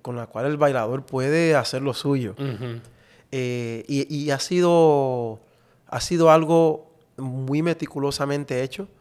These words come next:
Speaker 1: porque hay veces que las bandas hacen música que la, realmente al bailador no le ayuda mucho.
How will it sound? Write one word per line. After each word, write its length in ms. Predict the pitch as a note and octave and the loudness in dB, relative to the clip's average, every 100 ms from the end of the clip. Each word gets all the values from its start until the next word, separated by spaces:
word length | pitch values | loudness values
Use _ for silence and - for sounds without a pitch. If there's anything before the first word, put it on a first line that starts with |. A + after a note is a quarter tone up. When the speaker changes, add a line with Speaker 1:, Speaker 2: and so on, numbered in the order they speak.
| _ _ _ | _ _ _
Speaker 1:
porque 280 | - E3 G3 | -2 -2 0
hay 80 | G#3 | -2
veces 260 | A#3+ B3 | -2 -6
que 460 | A#3+ F#3+ E3 D3+ D3 | -8 -8 -6 -4 -4
las 160 | C#3 A#2+ | -6 -6
bandas 320 | C3 E3+ F#3+ | -6 -4 -8
hacen 160 | F#3 E3+ | -6 -6
música 480 | E3+ G3+ G#3+ D#3+ | -6 -8 -8 -10
que 360 | D#3 C#3 B2+ - - | -10 -12 -12 -14 -14
la, 200 | A2+ - - | -14 -14 -12
realmente 500 | B2 C3 E3 F#3 F#3+ | -10 -8 -8 -8 -8
al 120 | F3 | -6
bailador 460 | F3 E3 E3 F#3 F3+ | -6 -4 -2 -4 -4
no 140 | F3+ | -4
le 60 | F#3 | -4
ayuda 320 | F3 F3+ F3 | -2 -2 -2
mucho. 360 | E3+ F3+ - | -4 -6 -10